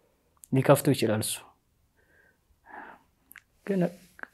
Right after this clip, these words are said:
እሷ አሁንም ብመጣልኝ ደስ ይለኛል። ስለ-፣ ከልቤ ነው የምወዳት። እሷን ማጣትም ፍጹም፣ ፍጹም አልችልም። ከባድ ነው።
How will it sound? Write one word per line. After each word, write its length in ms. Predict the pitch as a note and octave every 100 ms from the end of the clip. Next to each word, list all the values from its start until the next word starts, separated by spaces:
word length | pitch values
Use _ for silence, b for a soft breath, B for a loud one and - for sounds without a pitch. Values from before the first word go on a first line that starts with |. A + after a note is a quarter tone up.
| B B B -
እሷ 140 | D3 E3+
አሁንም 280 | D#3 D3 C#3+
ብመጣልኝ 520 | C3+ C3+ C3 C3 E3
ደስ 160 | D#3+ E3+
ይለኛል። 420 | A#2+ A2+ G#2 G2+ - - _ _ _
ስለ-፣ 260 | - C#3 D3 - - -
ከልቤ 300 | D#3 D3+ D3 C3+
ነው 120 | A#2
የምወዳት። 460 | A2 A2 A#2 G2+ - _ _ _ _ _ _ _ _ _ -
እሷን 320 | C3 - C3 A#2+
ማጣትም 440 | A#2+ A#2+ B2+ F3+ E3+ - - _ _ -
ፍጹም፣ 380 | - D3+ - A#2 - _ _ _ _ _ _ _ _ _ _ _ _ _ _ _ _ - b b b _ _ _ _ _ _ _ _ _ _ _ _ _ _ _ _ _ -
ፍጹም 360 | - - C3+
አልችልም። 420 | A2 G#2 A2 A2 b b b _ _ _ _ -
ከባድ 300 | - D3+ E3
ነው። 160 | A#2+